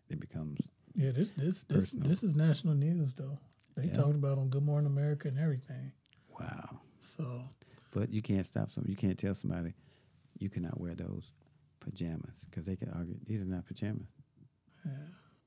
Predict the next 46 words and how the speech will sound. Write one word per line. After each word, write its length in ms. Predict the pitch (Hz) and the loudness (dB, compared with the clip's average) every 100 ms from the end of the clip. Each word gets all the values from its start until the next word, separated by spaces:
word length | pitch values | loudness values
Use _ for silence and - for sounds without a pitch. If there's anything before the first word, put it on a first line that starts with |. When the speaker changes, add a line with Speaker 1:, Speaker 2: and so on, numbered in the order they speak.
| _ _ | _ _
Speaker 1:
Well, 120 | 123 | -2
Speaker 2:
Well, 80 | - | 2
Speaker 1:
they 60 | 135 | 4
Speaker 2:
we 60 | |
Speaker 1:
look 160 | 147 147 | 4 4
Speaker 2:
don't 100 | 95 | 2
Speaker 1:
like 120 | 87 | 0
it. 120 | 87 - - | -4 -4 2
Oh, 180 | 147 | 4
okay, 260 | 139 - 110 | 2 -2 -4
yeah. 300 | 123 110 110 123 - - | 0 0 -2 -4 -8 -2
Well. 160 | 95 | 0
Speaker 2:
Well, 60 | 131 | 4
I 140 | 143 | 6
don't 140 | 180 180 | 8 10
know 100 | 180 | 12
if 60 | |
we're 80 | 175 | 10
gonna 180 | 170 165 | 10 8
talk 260 | - 175 | 8 6
about 280 | 170 156 170 | 8 8 8
it 140 | 160 147 | 8 8
much 600 | 156 185 175 - - - - | 10 10 8 2 0 -4 0
in 240 | 180 151 | 6 6
future 400 | 139 196 190 - | 8 10 10 10
episodes, 600 | 185 190 180 202 196 196 175 | 6 6 4 6 8 10 8
but 260 | 143 135 - - - - - - - - - - - | 6 2 -2 -10 -8 -8 -8 -20 -20 -20 -20 -8 8
Speaker 1:
Let's 140 | 151 | 10
see 120 | - 127 | 12 10
what, 180 | 127 | 10
let's 220 | 135 123 - | 10 6 6
see 100 | 131 | 6
what, 160 | 117 | 10
Speaker 2:
yeah, 220 | 104 139 | 12 12
Speaker 1:
what 100 | 95 | 10
comes 160 | - - | 10 10
Speaker 2:
we'll, 60 | - | 8
Speaker 1:
up 100 | - | 8
after 140 | 233 | 6
Speaker 2:
we'll, 80 | 254 | 6
Speaker 1:
this. 120 | - | 6
Speaker 2:
we'll 100 | 254 | 6
follow 460 | 233 160 131 131 131 | 4 2 2 2 0
it. 80 | 151 - - - - - | -2 -8 -20 -20 -2 4
But, 280 | 139 143 | 4 6
uh, 420 | 160 147 147 143 | 6 8 10 8